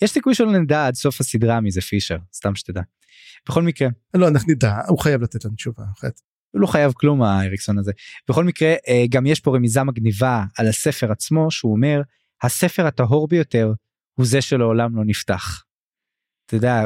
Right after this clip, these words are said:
Speaker 1: ומאז שפתחת את ספר הנופלים בעצם, אין לך ברירה. אתה חייב לכתוב בו שמות.
Speaker 2: מהמם.
Speaker 1: הספר הטהור ביותר זה הספר שמעולם לא נקרא, לא נפתח, ולא נכתב בו כלום.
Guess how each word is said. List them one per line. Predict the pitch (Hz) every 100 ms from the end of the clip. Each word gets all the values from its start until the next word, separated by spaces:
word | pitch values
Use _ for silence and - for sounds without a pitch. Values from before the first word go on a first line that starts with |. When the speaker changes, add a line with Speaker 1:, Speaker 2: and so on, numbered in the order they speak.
| 104
Speaker 1:
ומאז | 117 113 123 123 139 180
שפתחת | 190 185 - 170 -
את | 160 139
ספר | 151 - 147
הנופלים | 127 110 131 123
בעצם, | 107 101 - 110
אין | 123
לך | -
ברירה. | 104 104 98 95 _ _
אתה | -
חייב | 123 120
לכתוב | 117 - 120
בו | 113
שמות. | - 120 110 - - _ -
Speaker 2:
מהמם. | 131 110 123 143 -
Speaker 1:
הספר | 120 123 170 170
הטהור | 151 143 135 156
ביותר | 143 131 151
זה | 123
הספר | 117 131 -
שמעולם | 120 104 98 101 101
לא | 98
נקרא, | 98 - 120 110
לא | 131
נפתח, | 113 - 160 151 95 - _ _ _ _
ולא | 104 98
נכתב | 95 - 143 135
בו | 139
כלום. | - 127